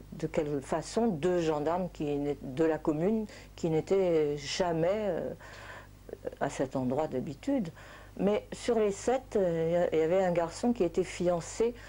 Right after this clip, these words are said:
euh, à la fille d'un de ces gendarmes. Alors c'est là depuis toujours notre, euh, gros problème. Est-ce qu'il a dénoncé le rendez-vous ? Est-ce qu'il a été imprudent ?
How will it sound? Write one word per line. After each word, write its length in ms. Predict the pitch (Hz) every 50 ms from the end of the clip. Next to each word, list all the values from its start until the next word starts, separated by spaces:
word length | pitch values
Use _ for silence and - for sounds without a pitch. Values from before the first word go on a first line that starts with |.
| - - - - - - - - - -
euh, 160 | 156 156 160 -
à 80 | 175
la 100 | 175 185
fille 180 | 170 - 240 214
d'un 160 | 185 170 165
de 60 | 170
ces 240 | 165 - - 175 170
gendarmes. 540 | 160 160 156 151 147 143 147 143 143 - - - - - - - - - - - -
Alors 320 | - 160 160 160 160 156
c'est 600 | 151 - - - - - 180 175 170 160 160 156
là 320 | 156 165 175 180 170 160 151
depuis 460 | - 151 147 - - - 160 156 143
toujours 420 | - - 185 165 156 175 180 180
notre, 380 | 165 151 147 139 - - - 156
euh, 320 | 151 147 143 135 135 131 - - - - - - -
gros 220 | - - - 165 156
problème. 640 | 160 - - 156 139 131 139 165 208 240 240 233 226 - - - - - - - - -
Est-ce 640 | 190 196 190 - - - - - - - - - - - - - -
qu'il 280 | - - 156 151 139 143
a 300 | 151 151 147 147 139 139 143 143 - - -
dénoncé 560 | 147 135 160 165 156 156 160 160 - - 180
le 120 | 165 160 151
rendez-vous ? 640 | 143 147 143 139 143 147 139 156 170 185 202 226 - - - - -
Est-ce 180 | 185 180 - -
qu'il 160 | - 196 180
a 80 | 165
été 200 | 160 160 - 190
imprudent ? 600 | 175 165 156 - - - 147 147 131 151 165 190